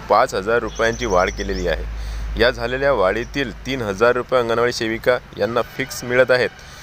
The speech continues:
पण प्रोत्साहन भत्त्याचे दोन हजार मात्र मिळत नाही. याचं कारण म्हणजे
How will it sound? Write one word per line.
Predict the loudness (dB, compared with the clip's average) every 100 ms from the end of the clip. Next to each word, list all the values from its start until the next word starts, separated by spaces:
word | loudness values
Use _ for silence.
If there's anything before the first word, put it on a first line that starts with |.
| -20 -10 0
पण | 0 0 -12 -20 -12
प्रोत्साहन | -6 -6 -2 -2 0
भत्त्याचे | -4 -4 -6 -4
दोन | -2 2
हजार | 4 4
मात्र | 2 0 -2
मिळत | 0 2 2 0
नाही. | -2 -4 -14 -16 -2
याचं | -2 -2
कारण | 0 2 2
म्हणजे | -2 -4 -4